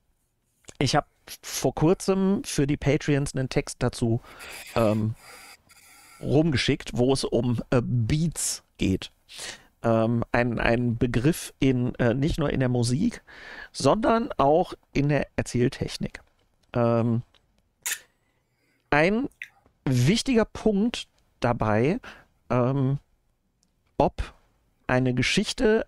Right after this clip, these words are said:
als spannend und gut empfunden wird, sind nämlich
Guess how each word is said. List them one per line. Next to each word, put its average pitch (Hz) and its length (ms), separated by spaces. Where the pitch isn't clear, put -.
als 143 500
spannend 185 640
und 143 220
gut 170 360
empfunden 117 640
wird, 107 340
sind 135 320
nämlich 139 340